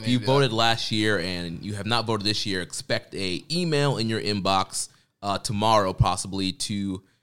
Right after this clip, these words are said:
Speaker 1: uh, remind you to vote this year. And also, if you kinda wanna, if you have questions about how we came up with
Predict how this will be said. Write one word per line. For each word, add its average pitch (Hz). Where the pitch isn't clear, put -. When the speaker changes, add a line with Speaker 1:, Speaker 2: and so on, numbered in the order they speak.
Speaker 1:
uh, 87
remind 110
you 104
to 101
vote 101
this 117
year. 98
And 104
also, 127
if -
you 135
kinda 151
wanna, 135
if 113
you 143
have 143
questions 117
about 95
how 117
we 110
came 110
up -
with 107